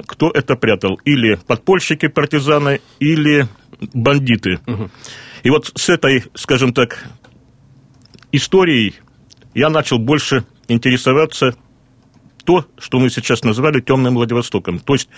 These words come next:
Speaker 1: прошлое Владивостока, не «Темный Владивосток» в ночное время, а именно то, что сокрыто было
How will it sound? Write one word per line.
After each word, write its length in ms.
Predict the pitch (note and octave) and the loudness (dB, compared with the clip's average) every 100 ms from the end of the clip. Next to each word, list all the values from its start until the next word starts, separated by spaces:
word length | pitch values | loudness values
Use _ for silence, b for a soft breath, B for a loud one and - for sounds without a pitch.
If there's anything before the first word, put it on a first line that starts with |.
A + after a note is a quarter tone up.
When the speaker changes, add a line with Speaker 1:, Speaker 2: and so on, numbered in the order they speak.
| B B | B B
Speaker 1:
прошлое 480 | - E3+ D#3+ C3 A2+ | 0 2 2 2 2
Владивостока, 600 | A2+ A#2+ B2+ C#3 F3+ - | 2 2 0 0 0 0
не 120 | C3 G3+ | 0 0
«Темный 340 | G3 D#3+ C#3+ | 0 0 -2
Владивосток» 540 | C3+ C3 C3 - B2+ | -2 0 0 0 0
в 20 | B2+ | 0
ночное 380 | A#2 B2 A#2+ | 0 2 2
время, 360 | A#2+ A#2 A2 G2+ _ B B B B B | 4 2 2 0 _ B B B B B
а 120 | B2+ | 2
именно 480 | D#3+ D#3 D3+ C#3+ A#2+ - | 2 2 2 0 -2 0
то, 180 | D#3+ F#3+ | 0 2
что 280 | - E3 - _ | 0 -2 -2 _
сокрыто 540 | - C3 C#3 D3+ - | -4 -2 0 0 0
было 440 | B2 A2 B2+ B2 | 0 2 2 2